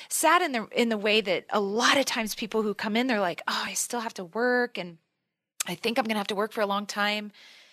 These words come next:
And then, <clears throat> excuse me. And then what we get to do is crunch the numbers. And I would say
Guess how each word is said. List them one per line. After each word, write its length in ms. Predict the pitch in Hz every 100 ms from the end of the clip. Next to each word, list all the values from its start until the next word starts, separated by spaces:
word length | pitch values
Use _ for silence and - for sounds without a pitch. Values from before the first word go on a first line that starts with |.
| _ _ -
And 140 | 226 226
then, 240 | 226 214 -
<clears throat> 0 |
excuse 800 | 349 359 339 233 - - 285 294
me. 180 | 214 127 _ _ _ _ -
And 120 | 233
then 120 | 233
what 160 | 226 196
we 160 | 277 320
get 180 | 240
to 100 | -
do 300 | 175 196 185 185
is 380 | 180 175 165 - - - _
crunch 320 | - 226 214
the 80 | 214
numbers. 580 | 190 180 170 175 214 - -
And 120 | 208 -
I 120 | 349
would 180 | 381 -
say 580 | - 254 311 208 196